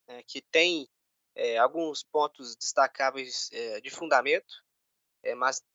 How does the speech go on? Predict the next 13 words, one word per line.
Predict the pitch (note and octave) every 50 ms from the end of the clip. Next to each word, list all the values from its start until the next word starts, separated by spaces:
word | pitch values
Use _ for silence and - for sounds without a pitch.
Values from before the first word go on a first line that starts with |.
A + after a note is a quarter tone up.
| _
que | - -
na | D3+ D#3
tomada | D3+ - F3 E3 D#3+ D#3 D#3 F3 F3 E3+
de | E3 D#3 D3
decisão, | C#3 C#3 C#3 - - C3+ A#2 A#2+ C3+ C#3 D3+ D#3 -
que | - - C3 B2 A#2+
hoje | B2+ C3+ C3 C3 C#3
o |
futebol | - - - - B2 B2+ C3 C3
tá | - B2
muito | A#2+ C#3 - _
pautado | - C3+ B2 A#2 - B2 B2 B2+ A#2+ A2
nisso, | A2 B2 D3 - - - - -